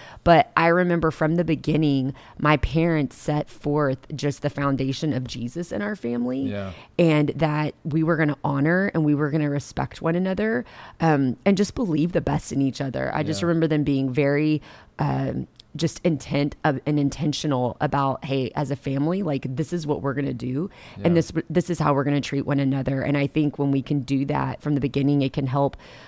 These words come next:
Speaker 1: um, you know, not only set, um, an expectation, but it can also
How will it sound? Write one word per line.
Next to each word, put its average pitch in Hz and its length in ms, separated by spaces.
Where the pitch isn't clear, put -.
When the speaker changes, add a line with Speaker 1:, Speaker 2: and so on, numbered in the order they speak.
Speaker 1:
um, 131 380
you 175 100
know, 147 200
not 170 180
only 156 200
set, 147 500
um, 143 480
an 160 120
expectation, 147 760
but 156 140
it 143 80
can 160 240
also 147 680